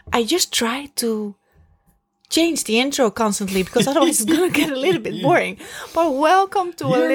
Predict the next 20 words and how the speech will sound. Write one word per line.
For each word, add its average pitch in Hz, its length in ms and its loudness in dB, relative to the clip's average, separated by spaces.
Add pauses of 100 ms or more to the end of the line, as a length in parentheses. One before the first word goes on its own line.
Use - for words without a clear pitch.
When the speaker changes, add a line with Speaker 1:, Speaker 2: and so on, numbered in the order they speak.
Speaker 1:
little 311 80 4
Speaker 2:
are 285 260 2
again. 269 460 2 (340)
Speaker 1:
Yeah, 339 160 0
<laughs> 311 160 0
welcome 349 300 -2
to - 80 -8 (100)
a 240 80 4
little 247 240 0
snippet 247 540 -2 (400)
episode 180 560 2
about 175 220 0
our 180 60 0
freedom 170 360 -6
program. 196 640 -2
Uh, 180 260 -2
our 180 220 0
six-month 277 460 -2
program, 208 520 2
it's - 240 -6